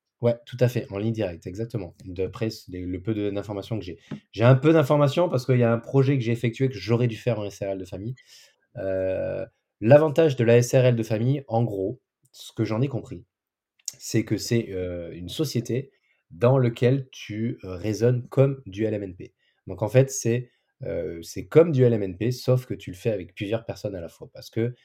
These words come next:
quand tu achètes un bien immobilier en L M N P, donc qui est en nom propre,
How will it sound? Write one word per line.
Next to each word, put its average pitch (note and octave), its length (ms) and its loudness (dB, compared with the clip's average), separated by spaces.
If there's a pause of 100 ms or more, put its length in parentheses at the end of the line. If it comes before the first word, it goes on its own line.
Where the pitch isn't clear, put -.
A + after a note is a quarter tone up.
(160)
quand F#2+ 160 -8
tu A2 60 0
achètes B2 300 0
un G2+ 80 -4
bien A2 180 -2
immobilier G#2 400 -2
en F2+ 100 -6
L F2 60 -8
M F2+ 120 -8
N F2+ 120 -10
P, G2+ 160 -4
donc D#2+ 200 -14
qui E2 220 -20
est E2 40 -14
en D#2 160 -18
nom E2+ 180 -14
propre, - 400 -8